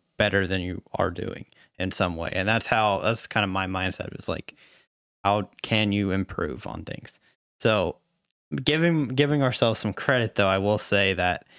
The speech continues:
we've done a lot right, I think, and a lot, I think it goes back to our mission is,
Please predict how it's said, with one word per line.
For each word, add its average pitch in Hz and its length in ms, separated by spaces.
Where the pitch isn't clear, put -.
we've 107 140
done 110 380
a 95 80
lot 104 320
right, 95 380
I 113 100
think, 135 340
and 98 140
a 80 160
lot, 95 400
I - 80
think 120 280
it 110 120
goes 104 240
back 98 240
to - 140
our 95 100
mission 101 480
is, - 480